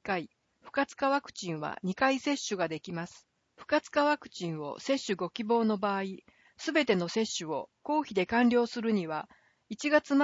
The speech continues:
末までに一回目の接種を済ませてください。対象者のうち、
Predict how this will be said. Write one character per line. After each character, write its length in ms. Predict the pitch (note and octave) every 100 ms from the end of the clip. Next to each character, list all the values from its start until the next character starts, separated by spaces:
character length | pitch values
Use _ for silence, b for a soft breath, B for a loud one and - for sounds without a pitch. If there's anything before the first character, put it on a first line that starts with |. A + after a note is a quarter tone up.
| C#4+
末 140 | A#3+
ま 100 | F3+
で 160 | E3 D#3+
に 220 | D3+ - _
一 100 | G3+ -
回 180 | C#4+ C#4+
目 140 | C#4+
の 100 | C#4+
接 200 | C#4 D4+ -
種 100 | -
を 120 | F3 E3
済 140 | A3
ま 120 | A#3+
せ 140 | - G3+
て 100 | E3
く 100 | D#3+
だ 120 | E3
さ 180 | - D#3
い。 120 | D3+ _ _ _ _ _ _ _ _ _ _ -
対 220 | C#4 D4
象 200 | D#4+ D#4
者 160 | A#3+
の 140 | G3 D#3
う 80 | D#3+
ち、 340 | - F3 -